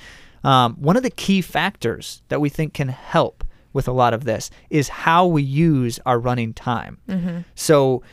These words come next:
Speaker 1: whatever the things are that are out of balance, there's, that creates some kind of gap. Like, there's just something that I'm missing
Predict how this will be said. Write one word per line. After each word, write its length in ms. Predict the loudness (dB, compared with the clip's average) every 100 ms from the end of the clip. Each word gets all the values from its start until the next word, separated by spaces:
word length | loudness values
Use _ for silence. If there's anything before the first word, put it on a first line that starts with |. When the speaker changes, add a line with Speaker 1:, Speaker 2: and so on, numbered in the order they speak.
| _
Speaker 1:
whatever 380 | 2 6 6 6
the 140 | 4 0
things 460 | 2 2 4 4
are 320 | 6 6 6 4
that 140 | 2
are 100 | 2
out 240 | 2 2 2
of 180 | -2 0
balance, 640 | 2 2 -2 -4 -10 -10 -8 2
there's, 200 | 2 2
that 320 | 2 0 2
creates 400 | 2 4 2 0
some 200 | -2 0
kind 200 | -2 -2
of 160 | -2
gap. 340 | 0 0 0 -2
Like, 160 | -2 0
there's 160 | -2 0
just 180 | 0
something 360 | 2 2 4 4
that 100 | 4
I'm 240 | 2 2
missing 440 | 2 2 0 -4